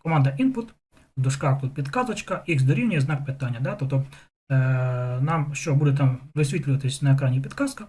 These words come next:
введіть, е, зміну x, да? Далі що? Ми це число, зміну x, е, конвертуємо в тип int, integer, да? Тобто ціле число.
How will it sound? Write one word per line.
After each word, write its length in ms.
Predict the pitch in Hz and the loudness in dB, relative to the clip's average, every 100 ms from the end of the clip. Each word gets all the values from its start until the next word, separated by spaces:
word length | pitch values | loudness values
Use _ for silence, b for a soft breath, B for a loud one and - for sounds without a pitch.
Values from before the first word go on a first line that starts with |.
| - | -4
введіть, 400 | 127 143 254 - _ _ _ _ _ _ _ - | 0 0 0 -6 _ _ _ _ _ _ _ -8
е, 280 | 123 117 113 | -8 -8 -4
зміну 260 | 156 208 | -2 -2
x, 400 | 165 123 - - - _ - | -2 -6 -6 -12 -14 _ -14
да? 140 | 208 - _ _ _ _ _ - | -14 -14 _ _ _ _ _ 2
Далі 220 | 220 185 | 4 4
що? 240 | - 165 | 2 4
Ми 420 | 135 208 139 127 131 | 4 4 4 2 2
це 260 | 175 131 | 2 2
число, 480 | - 180 180 294 277 - _ _ | 0 -4 0 0 0 -8 _ _
зміну 320 | 151 190 185 | -6 -4 -4
x, 480 | 185 170 139 - 160 | -2 -4 -4 -6 0
е, 300 | 135 131 127 | 2 2 0
конвертуємо 600 | 185 185 180 170 143 135 | 0 0 0 2 6 6
в 100 | - | 4
тип 180 | 135 135 - _ _ - | -4 -4 -8 _ _ 0
int, 200 | 277 - _ _ _ 180 | 0 -2 _ _ _ -6
integer, 400 | - 185 165 151 | 0 2 4 2
да? 120 | 226 | -2
Тобто 280 | - 139 139 | -4 -4 -2
ціле 200 | 147 135 | 2 2
число. 380 | - - 135 | 2 0 0